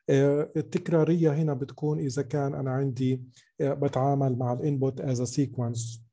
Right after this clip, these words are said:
آه، آه، آه، سلسلة من المدخلات، والترتيب بيكون فيها مهم. وهذا يعني، آه، الترتيب هنا بيكون مهم في تطبيقات كتيرة مثل الصوت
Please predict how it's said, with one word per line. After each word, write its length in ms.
آه، 440
آه، 500
آه، 220
سلسلة 460
من 140
المدخلات، 680
والترتيب 560
بيكون 300
فيها 300
مهم. 400
وهذا 480
يعني، 600
آه، 380
الترتيب 520
هنا 140
بيكون 340
مهم 340
في 260
تطبيقات 600
كتيرة 340
مثل 260
الصوت 560